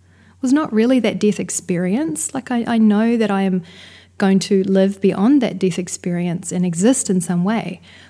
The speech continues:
But for me, the most terrifying part was that I didn't get to complete my mission. Oh my God, I'm gonna cry. I didn't get to come, I didn't get to do what I was meant to do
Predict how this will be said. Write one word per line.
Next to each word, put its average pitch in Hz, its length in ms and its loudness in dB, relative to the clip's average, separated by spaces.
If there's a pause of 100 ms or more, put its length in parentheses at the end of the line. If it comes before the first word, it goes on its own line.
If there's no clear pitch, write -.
(100)
But - 160 -2
for 240 100 -2
me, 240 460 8
the - 160 -4
most 226 360 2
terrifying 254 580 2
part 190 420 -6 (260)
was 196 160 2
that 202 140 4
I 226 140 2
didn't 240 280 4
get 208 240 -2
to 202 220 2
complete 202 400 -2
my 175 140 0
mission. 170 440 -2 (760)
Oh 240 140 -6
my 208 120 0
God, 208 180 0
I'm 208 80 2
gonna 208 140 0
cry. 180 300 -4 (920)
I 247 120 2
didn't 262 220 2
get - 180 -4
to 220 80 -6
come, 214 720 2 (140)
I 233 80 0
didn't 247 180 2
get - 140 -4
to 247 80 0
do 226 640 6 (540)
what 240 140 0
I 226 60 6
was 214 160 4
meant 208 240 4
to 220 60 -2
do 185 580 2